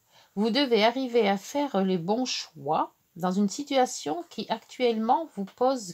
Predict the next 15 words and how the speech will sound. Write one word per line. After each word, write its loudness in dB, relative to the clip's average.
question. -4
C'est -8
ça 6
l'amoureux, 4
les -2
chio-, -4
les, 0
les 0
bons 2
choix. -2
Gardez 6
votre -2
ligne -2
de -2
conduite. -6